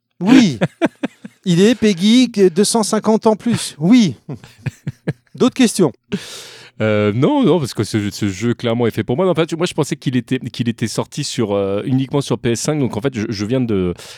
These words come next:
Speaker 1: Ah non.
Speaker 2: découvrir,
Speaker 1: Ouais,
Speaker 2: grâce
Speaker 1: non,
Speaker 2: à
Speaker 1: non.
Speaker 2: toi, qu'il est, euh, également, euh, disponible sur, sur P S quatre et, euh, et Xbox. Mais ouais, c'est surtout la, la, la version P S quatre qui m'intéresse parce que je n'ai pas encore de, de P S cinq au moment où nous parlons.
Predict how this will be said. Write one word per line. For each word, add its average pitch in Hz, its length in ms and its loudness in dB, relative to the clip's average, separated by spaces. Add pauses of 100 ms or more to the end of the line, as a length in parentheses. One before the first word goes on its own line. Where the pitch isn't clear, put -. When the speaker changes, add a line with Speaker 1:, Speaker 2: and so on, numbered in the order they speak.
(120)
Speaker 1:
Ah 170 100 0
non. 208 80 2
Speaker 2:
découvrir, 147 360 0
Speaker 1:
Ouais, 139 40 0
Speaker 2:
grâce 117 200 -2
Speaker 1:
non, 117 60 0
Speaker 2:
à - 20 0
Speaker 1:
non. 110 40 -4
Speaker 2:
toi, 135 140 -2
qu'il 107 240 -4
est, 101 160 2
euh, 104 240 0
également, 113 480 -2
euh, 98 40 0
disponible 113 440 -4
sur, 90 340 -4
sur - 160 -6
P - 140 -6
S 101 160 -6
quatre 113 260 -6
et, 90 140 -4
euh, 85 100 -4 (540)
et 95 160 -2
Xbox. 104 400 -4
Mais 110 60 0
ouais, 104 120 0
c'est 104 140 -8
surtout 104 200 -10
la, 98 180 -2
la, 92 160 -4
la 92 100 -4
version 98 240 -6
P - 80 -6
S 104 120 -4
quatre - 200 -6
qui - 100 -12
m'intéresse 104 460 -4
parce - 160 -8
que - 100 -12
je 90 60 -14
n'ai 95 80 -4
pas 117 100 -6
encore 120 240 -6
de, 87 640 -8
de 92 140 -6
P 101 160 -6
S 98 80 -6
cinq 117 260 -8
au 98 60 -4
moment 92 200 -4
où 95 140 -6
nous 90 140 -6
parlons. 104 400 -6